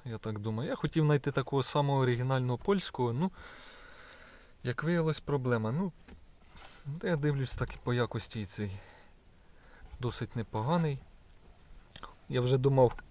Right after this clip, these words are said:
взяти, перекрутити корпус. Він ось отут на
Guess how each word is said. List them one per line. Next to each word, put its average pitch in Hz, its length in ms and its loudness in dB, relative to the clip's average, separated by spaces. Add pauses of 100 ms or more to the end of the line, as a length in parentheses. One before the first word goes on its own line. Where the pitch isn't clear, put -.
(1000)
взяти, 135 320 2
перекрутити 139 720 2
корпус. - 580 -2 (1600)
Він 117 200 -4
ось 113 180 -8
отут - 300 -8
на 107 160 -4